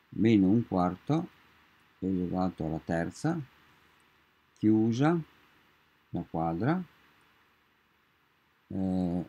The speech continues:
scusate, ho perso, sì, ecco, elevato alla meno uno, la quadra, e ancora diviso, altra quadra, tonda, meno un quarto alla meno quattro, chiusa tonda la seconda.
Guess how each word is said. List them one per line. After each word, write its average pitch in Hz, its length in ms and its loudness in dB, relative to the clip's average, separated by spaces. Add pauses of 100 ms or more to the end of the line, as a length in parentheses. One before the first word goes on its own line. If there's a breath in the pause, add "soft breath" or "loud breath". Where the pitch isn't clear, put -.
(640)
scusate, 107 920 -8
ho 107 140 -8
perso, 98 340 -12
sì, 95 260 -8
ecco, 92 180 -4
elevato 92 340 2
alla 82 100 4
meno 101 300 6
uno, 90 400 2
la - 140 -4
quadra, 80 580 -4
e 95 80 0
ancora 104 340 2
diviso, 104 720 4 (240)
altra 123 360 -4
quadra, 110 540 -2 (600)
tonda, 113 400 2
meno 101 480 6 (220)
un 110 260 2
quarto 92 680 -2 (180)
alla 90 200 -4
meno 95 420 4
quattro, 90 560 -4 (140)
chiusa 101 260 0
tonda 98 380 0
la 104 80 -4
seconda. - 560 -8